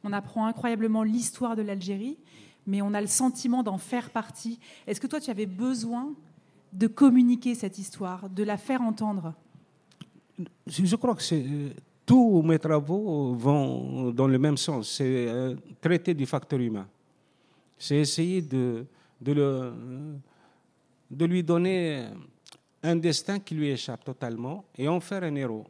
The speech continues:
Speaker 2: Le héros de son propre drame, de sa propre tragédie, de ses propres joies, de ses propres haines. Et, euh, voilà, c'est, c'est pour ça que, que le livre, euh, mes livres sont bien accueillis ailleurs. Que je vais au Brésil, c'est le même enthousiasme qu'au Mexique, c'est le même enthousiasme qu'au Japon.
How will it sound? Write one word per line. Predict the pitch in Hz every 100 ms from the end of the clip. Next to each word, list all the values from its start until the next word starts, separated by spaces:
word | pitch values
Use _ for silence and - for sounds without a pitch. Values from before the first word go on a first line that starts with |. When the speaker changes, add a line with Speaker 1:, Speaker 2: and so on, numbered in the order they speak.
| -
Speaker 2:
Le | 135
héros | 143 156
de | 135
son | - 143
propre | - 135 131 113
drame, | 127 143 143
de | 120
sa | 123 120
propre | 127 -
tragédie, | 123 113 120 127 160
de | 123
ses | - 135
propres | 143 - 131
joies, | 117 139 127
de |
ses | 117 127
propres | 131 123 131 131
haines. | 156 156 120 - _ _ _ _ _ _ _ -
Et, | 151 156 143
euh, | 131
voilà, | 127 165 135
c'est, | 131 143 135 127 127 123
c'est | 143
pour | 160
ça | 160 180
que, | - 151 143 127 123 147 _ _ _ _ _ _ -
que |
le | 139 147
livre, | 180 139
euh, | 135 123 123 113 107 113 104 104 98 - - 120 113
mes | 135 147
livres | 156 139
sont | 147
bien | 123 143
accueillis | 123 - 117 107
ailleurs. | 98 98 98 _ _ _ _
Que | 107
je | 117
vais | 127
au | 123
Brésil, | 127 139 123 175 147
c'est | - 127
le | 127
même | 139 131
enthousiasme | 123 127 117 135 131 123
qu'au | - 131
Mexique, | 123 - 160 160 -
c'est | 139
le | 127
même | 135 123
enthousiasme | 123 120 135 127 -
qu'au | 131
Japon. | 113 120 104